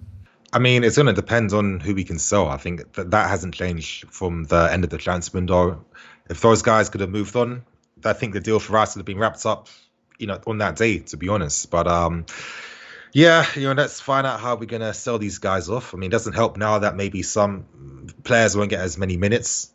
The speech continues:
as before, and is that gonna affect their valuation? Potentially. But at the same time, you know, my thing is, is, you know, I'm not too sympathetic towards the club. You know, when you act so long,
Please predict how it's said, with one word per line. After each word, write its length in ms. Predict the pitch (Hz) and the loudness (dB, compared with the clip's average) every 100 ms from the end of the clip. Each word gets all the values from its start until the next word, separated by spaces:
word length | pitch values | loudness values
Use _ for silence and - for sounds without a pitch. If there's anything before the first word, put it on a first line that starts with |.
| _ | _
as 200 | - 92 | -4 -4
before, 420 | - 85 113 120 113 | -4 -2 4 6 6
and 100 | 92 | 4
is 60 | |
that 120 | 104 | 0
gonna 180 | 95 98 | 0 -2
affect 280 | 92 - - | 0 -2 -2
their 120 | 98 | -4
valuation? 640 | 87 101 90 107 110 117 110 | 0 0 0 0 -2 -4 -10
Potentially. 720 | 90 110 113 - 107 107 101 - - - _ _ | -6 -4 -4 -4 -4 -4 -6 -14 -20 -20 _ _
But 100 | 104 | -2
at 80 | 82 | -2
the 60 | |
same 260 | - 131 131 | 0 2 2
time, 380 | - 127 127 123 | 2 4 4 2
you 80 | 104 | -2
know, 60 | |
my 160 | 98 117 | -2 -2
thing 260 | - 107 104 | -4 -10 -6
is, 180 | 104 95 92 | -6 -8 -12
is, 560 | 95 98 92 - 82 80 _ _ - | -8 -8 -6 -8 -10 -14 _ _ -10
you 100 | 107 | -4
know, 60 | |
I'm 80 | 113 | -2
not 140 | 131 - | -2 -2
too 120 | 127 | -2
sympathetic 480 | 120 120 110 127 101 | -2 -4 2 2 2
towards 220 | 117 110 | -4 -4
the 80 | 101 | -2
club. 260 | 131 - | -2 -2
You 60 | 80 | -6
know, 80 | 82 | -8
when 80 | |
you 200 | 101 101 - | -6 -8 -2
act 340 | 113 - _ | -2 -2 _
so 240 | - - 107 | -8 -2 0
long, 400 | 104 107 98 | 0 0 -2